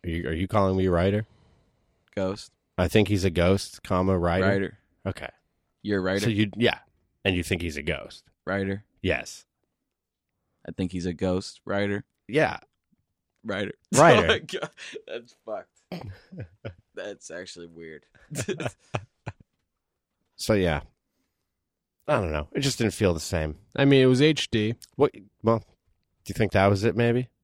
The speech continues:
Speaker 1: if the quality was a little worse, we would have been like, "That was Baker three."
Speaker 3: If the
Speaker 1: point
Speaker 3: quality
Speaker 1: five.
Speaker 3: was a little worse,
Speaker 2: Uh,
Speaker 3: maybe they wouldn't have felt as much pressure, and they would have been able to get a little bit more
Speaker 2: and
Speaker 3: personality
Speaker 2: they wouldn't be able to
Speaker 3: footage.
Speaker 2: film the way that
Speaker 1: Yeah.
Speaker 2: they did.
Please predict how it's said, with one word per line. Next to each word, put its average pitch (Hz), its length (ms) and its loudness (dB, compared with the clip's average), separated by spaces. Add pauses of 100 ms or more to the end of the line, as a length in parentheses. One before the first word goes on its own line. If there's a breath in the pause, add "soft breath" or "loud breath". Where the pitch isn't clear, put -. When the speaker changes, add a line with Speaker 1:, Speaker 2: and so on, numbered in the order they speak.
(320)
Speaker 1:
if - 80 -6
the - 80 2
quality 95 380 8
was 95 140 2
a 107 60 4
little 104 220 6
worse, 107 260 4
we 92 80 4
would 85 160 4
have 82 80 -2
been 80 160 2
like, 76 260 -4 (140)
"That 80 220 2
was 69 200 -6
Baker 76 360 -2
three." 73 380 -4 (100)
Speaker 3:
If 135 160 -4
the 139 80 4
Speaker 1:
point - 120 2
Speaker 3:
quality 170 280 10
Speaker 1:
five. 160 80 8
Speaker 3:
was 156 100 4
a 147 60 4
little 151 300 6
worse, 147 360 4
Speaker 2:
Uh, - 40 -4
Speaker 3:
maybe 135 260 4
they 143 120 6
wouldn't 143 200 4
have 139 100 4
felt 139 300 2
as 131 200 0
much 131 280 2
pressure, 131 420 0
and 131 160 4
they 104 100 2
would 113 140 2
have 110 80 0
been 110 140 2
able 110 220 -2
to 104 60 -4
get 107 340 -4
a - 40 -12
little 110 260 -8
bit 107 220 -6
more 110 200 -4
Speaker 2:
and 104 100 -10
Speaker 3:
personality 107 420 -4
Speaker 2:
they 98 60 2
wouldn't 104 220 2
be 113 60 4
able 107 140 4
to 127 60 4
Speaker 3:
footage. - 120 -4
Speaker 2:
film 107 320 2
the 95 80 0
way 95 200 4
that 92 160 0
Speaker 1:
Yeah. 80 120 2
Speaker 2:
they 92 160 0
did. 87 360 -6